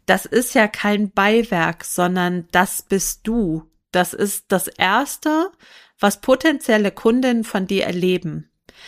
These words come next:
Wenn sich dein Marketing wie du anfühlt, dann wissen die richtigen Menschen sofort,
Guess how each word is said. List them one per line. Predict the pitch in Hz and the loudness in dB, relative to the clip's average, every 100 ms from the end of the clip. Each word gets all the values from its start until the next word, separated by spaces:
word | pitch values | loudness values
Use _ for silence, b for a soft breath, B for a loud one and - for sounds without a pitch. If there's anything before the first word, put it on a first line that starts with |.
| B B B | B B B
Wenn | 202 247 | 2 4
sich | 320 - | 2 2
dein | 240 226 | 2 4
Marketing | 208 220 - - - 240 226 | 4 4 2 -4 -2 0 0
wie | 208 | -2
du | - 240 269 | -2 0 0
anfühlt, | 190 190 - - 202 226 339 - - | 0 -4 -6 -2 2 2 2 -4 -2
dann | 202 190 | 0 2
wissen | 220 240 277 | 0 0 -2
die | 226 | 0
richtigen | 180 233 - 247 214 | 0 -2 -2 -2 0
Menschen | 185 196 - 202 | 0 -2 -4 -4
sofort, | 185 170 - 190 208 | -6 -6 0 0 0